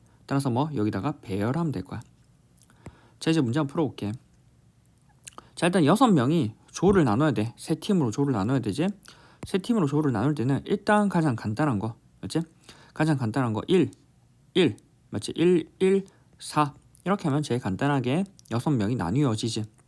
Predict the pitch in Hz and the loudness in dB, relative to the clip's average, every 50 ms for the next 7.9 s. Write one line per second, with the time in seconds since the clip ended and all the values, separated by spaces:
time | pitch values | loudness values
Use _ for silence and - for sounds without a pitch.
0 | _ - - _ _ _ - - _ - - 147 143 170 190 202 180 156 123 123 | _ -20 -20 _ _ _ -20 -20 _ -2 0 2 4 6 6 6 6 4 2 0
1 | - 170 180 196 180 143 107 113 139 139 139 - 120 123 117 113 - _ - - | 0 0 2 2 2 2 2 2 0 0 0 -2 -2 -2 -4 -6 -10 _ -16 -4
2 | - 170 185 - - 180 196 180 143 - 147 139 131 160 175 170 156 123 113 98 | 0 0 2 2 2 2 2 2 2 2 -2 -2 0 0 2 2 2 0 0 0
3 | 101 120 139 - - 247 254 254 240 175 - 139 127 110 120 160 175 151 117 147 | -2 -2 -4 -4 -2 0 2 2 2 2 2 0 0 2 0 0 2 2 2 2
4 | 160 175 160 127 87 87 87 92 - - _ - - - - 113 104 101 104 131 | 0 0 -2 -2 -2 -4 -6 -8 -10 -14 _ -20 -16 -10 -8 -4 -2 -2 -2 0
5 | 175 196 196 180 - 127 120 95 90 165 180 - - - - - _ _ - 151 | 0 0 0 0 -2 -2 -4 -2 -2 -2 -4 -4 -8 -16 -20 -20 _ _ -2 0
6 | 185 202 196 139 98 - - - - - 95 98 - - - - - _ _ _ | 2 2 2 0 0 -2 -6 -12 -12 -12 -12 -10 -10 -12 -12 -12 -12 _ _ _
7 | _ - - - - - _ - - _ _ 131 - 135 147 170 190 | _ -20 -20 -20 -20 -20 _ -20 -20 _ _ -4 0 0 0 0 0